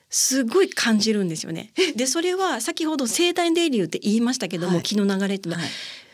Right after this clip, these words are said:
Speaker 1: まさしくビリビリ感じるんですよ。
Speaker 2: 先生はいろんな方にお会いした時に、そういうものが少しわかる敏感体質、
Speaker 1: うん。結構敏感体質ですね。
Speaker 2: なんですね。
Speaker 1: はい。で、これは、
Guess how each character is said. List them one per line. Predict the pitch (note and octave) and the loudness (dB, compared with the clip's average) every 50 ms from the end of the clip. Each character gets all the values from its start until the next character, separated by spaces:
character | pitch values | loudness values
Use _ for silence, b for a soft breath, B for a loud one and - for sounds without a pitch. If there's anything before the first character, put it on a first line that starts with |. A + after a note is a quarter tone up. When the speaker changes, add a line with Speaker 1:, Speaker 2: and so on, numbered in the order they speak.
| B B _ | B B _
Speaker 1:
ま | G#3 G3 A#3+ C#4+ | 0 0 0 0
さ | - F#4+ A4 | 0 0 0
し | G4+ - - | 0 0 -2
く | - G3+ D#3+ | -4 -6 -4
ビ | D3+ F3+ A#3 D4 | 0 0 2 2
リ | C4+ F3 | 2 0
ビ | F3 E3 | 0 -2
リ | D#3+ D3+ | -4 -6
感 | - - G#3+ F3+ | -6 -6 -6 -4
じ | D#3+ F3+ | -4 -4
る | F3 D#3+ | -4 -4
ん | D3+ | -4
で | D#3 | -6
す | - - | -6 -6
よ。 | C3 - _ _ _ _ _ _ _ b b b b b b b b b b b b b _ - | -8 -8 _ _ _ _ _ _ _ b b b b b b b b b b b b b _ -16
Speaker 2:
先 | - - G#3+ G#3+ G#3 | -10 -8 -8 -8 -8
生 | G#3+ - A3+ G#3+ E3+ | -6 -4 -4 -2 -2
は | D3 D3 C#3+ C#3 B2 | -2 -4 -4 -4 -4
い | D3 E3 | -2 -2
ろ | G3 G#3+ | 0 0
ん | A3 G#3+ | 2 0
な | A3 A3 A3 | 0 -2 -2
方 | - - A3 A3 G#3+ | -4 -4 -4 -4 -4
に | F#3+ C#3+ B2+ | -2 -2 -2
お | B2+ B2+ C#3 | -2 -2 -4
会 | D3 D3+ D3+ E3 | -4 -6 -6 -6
い | |
し | - - | -6 -6
た | - E3+ E3 | -6 -6 -6
時 | F3 F3 - C3 A#2+ - | -6 -8 -8 -10 -8 -8
に、 | C3+ E3 E3+ C#3 A2 B B B B - | -4 -4 -2 -2 -2 B B B B -10
そ | - - A#3 A3+ | -2 0 2 2
う | A3+ A3+ | 4 4
い | A3 | 4
う | A3+ A3+ | 4 4
も | A3+ A3+ | 4 4
の | A3+ G3+ | 4 2
が | C#3+ B2+ | 2 0
少 | B2+ - - E3 | -4 -6 -6 -6
し | - - C3 | -4 -4 -4
わ | B2+ B2 | -4 -4
か | B2+ - G#3 A3 | -4 -4 -4 -2
る | C#3+ D3 D3+ C#3 | -2 -2 -2 -2
敏 | - F#3 G3 A3 A3 A3 | 0 2 2 2 2 2
感 | - C#4 B3+ B3 A#3 | 2 0 0 0 -2
体 | - C4 B3 A#3 A3+ | -2 -2 -2 -2 -2
質、 | - - - - B2 | -2 -4 -6 -4 -4
Speaker 1:
う | A#2 | -2
ん。 | - | -2
結 | D4 C#4+ - | -2 -2 -2
構 | G3+ E3 | -2 -2
敏 | D#3 F3 F#3 G#3 | 0 0 0 0
感 | G#3 - G#3 G3+ G3+ F#3 | 0 -2 -2 -4 -2 -4
体 | - F#3 E3 E3 | -4 -6 -6 -6
質 | - - - - E2+ | -8 -10 -10 -14 -16
で | - - | -14 -12
す | - - - | -12 -10 -6
ね。 | F3 G3 G#3 F#3 | -2 0 0 2
Speaker 2:
な | A#3 A3 | 2 2
ん | G3 F#3 | 0 0
で | - C3+ | -2 -4
す | - - - | -6 -6 -6
ね。 | B2 A#2+ D#3 A3+ D4+ F4+ - | -6 -2 0 0 0 0 -2
Speaker 1:
は | - - A3+ A#3 | -4 -4 -2 -4
い。 | - - F#3+ | -4 -2 -2
で、 | A3 A3+ A3+ A3 B B B | -2 -2 -2 -4 B B B
こ | - - B3 | -6 -4 -2
れ | C4+ C#4 D4 | 0 0 0
は、 | D#4 D#4 D#4 C4 G3+ | 0 0 0 0 -2